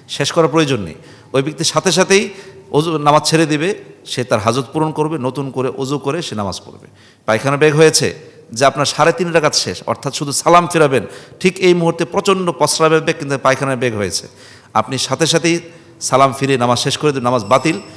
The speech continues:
নতুন করে আপনার অজু করে পুত পবিত্র হয়ে পাক সাফ হয়ে হালকা হয়ে নামাজে দাঁড়ান, কারণ নামাজ আপনার পরীক্ষার হলে প্রশ্ন নয়। নামাজ হচ্ছে আল্লাহ তাআলার সাথে বান্দার কথোপকথন, আলাপচারিতা। এই আলাপচারিতা হতে হয়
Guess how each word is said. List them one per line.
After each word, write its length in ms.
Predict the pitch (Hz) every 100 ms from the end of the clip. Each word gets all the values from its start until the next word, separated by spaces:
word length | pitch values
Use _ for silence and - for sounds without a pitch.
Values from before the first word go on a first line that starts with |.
| - -
নতুন 240 | 120 127 151
করে 160 | 147 156
আপনার 200 | 147 147 -
অজু 200 | 135 143
করে 180 | 143 147
পুত 240 | 147 143 143
পবিত্র 320 | 139 135 -
হয়ে 140 | 127 123
পাক 160 | 127 -
সাফ 260 | - 151 139
হয়ে 160 | 127 107
হালকা 340 | 98 120 135
হয়ে 180 | 135 165 - - - _
নামাজে 400 | 92 101 107 95
দাঁড়ান, 280 | 90 82 76 87
কারণ 180 | 113 110
নামাজ 360 | 101 123 143 160 139 - - - -
আপনার 260 | 104 110 98
পরীক্ষার 380 | 135 131 143 123
হলে 180 | 123 117
প্রশ্ন 340 | - 127 - 135
নয়। 280 | 110 107 82 87 -
নামাজ 260 | 104 123 123
হচ্ছে 280 | 131 - 165 180 - - -
আল্লাহ 240 | 151 175 156
তাআলার 300 | 147 131 123
সাথে 140 | 117 113
বান্দার 440 | 104 107 104 101 101 - - -
কথোপকথন, 640 | 143 151 139 127 113 85 80 - -
আলাপচারিতা। 600 | 131 135 - 95 87 - -
এই 100 | 117
আলাপচারিতা 580 | 127 135 - 143 139 135
হতে 200 | 127 147
হয় 200 | 139 147